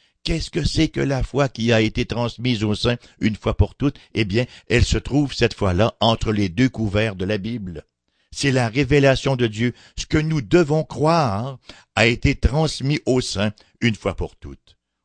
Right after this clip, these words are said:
On ne décide pas de ce que nous devons croire.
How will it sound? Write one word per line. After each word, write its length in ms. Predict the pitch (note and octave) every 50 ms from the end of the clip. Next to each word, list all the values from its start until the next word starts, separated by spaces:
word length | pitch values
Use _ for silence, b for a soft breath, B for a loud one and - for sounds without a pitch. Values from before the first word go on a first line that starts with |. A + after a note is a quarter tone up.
| _ -
On 120 | C#3+ D#3
ne 160 | D#3 C3+ C3+ B2+
décide 560 | A2+ A#2 C3 F3+ F3+ - - - C3+ A2+ -
pas 400 | _ - E3+ F#3 G3 E3 A2+ - _ _ _ _ _ _ _ _ _ _ _ _ _ _ B B B B B -
de 180 | - F2 G#2+
ce 140 | G2 - G2+
que 160 | G2 - -
nous 160 | G#2 G2+ G2 F2
devons 280 | F2+ F#2+ D#2 E2+ E2+
croire. 640 | E2 - - - D2 C#2 B1+ B1 B1 C#2+ C#2 _